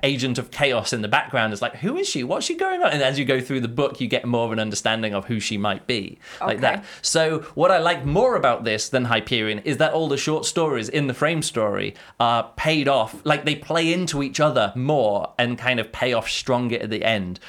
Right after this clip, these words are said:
Speaker 1: when, when there's the big revelation at the end of what's going on and what the conspiracy is and, and who the alien is and all that kind of stuff. All of those things are paid off,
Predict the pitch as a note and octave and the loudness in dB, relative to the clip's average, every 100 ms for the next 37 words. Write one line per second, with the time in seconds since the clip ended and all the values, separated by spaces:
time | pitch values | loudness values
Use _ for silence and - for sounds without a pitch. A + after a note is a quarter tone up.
0 | - - A#2 A2 A2 - - - - - | -18 -2 0 0 -2 -8 -20 -18 -18 -16
1 | - - B2 C#3 C#3+ B2 A2 A2+ A2+ A#2 | -16 -2 2 2 4 0 0 -2 0 0
2 | B2 A2 A#2 B2 - A2 G2+ A2+ A#2+ B2+ | 2 2 0 0 0 -2 -2 0 0 2
3 | A#2 G2+ C3 - - A#2 A2+ A#2+ A#2 A2+ | 0 0 0 0 -2 0 0 0 2 2
4 | A2 A2+ C3+ C3 A#2+ - C3 B2 A#2+ A#2 | 0 0 0 -2 -4 -2 -2 0 -2 -4
5 | A2+ A2+ G#2+ A2 G#2 - G#2+ G#2+ G#2 F#2+ | -2 -2 -4 -4 -6 -4 -4 -4 -6 -2
6 | C#3+ B2 B2+ B2 B2 A#2 A2 A2 C3+ A#2+ | -2 0 0 0 0 -2 -2 -2 -2 -2
7 | A#2 A2+ A2 - A2+ G#2 - A2 - - | 0 2 0 0 -2 -2 -2 -4 -4 -18
8 | - - F3 E3 C#3 C3+ B2 C#3 C3+ A#2 | -6 2 4 2 2 0 0 0 0 -2
9 | A2+ - C3+ B2+ A2+ - | -2 2 2 4 2 0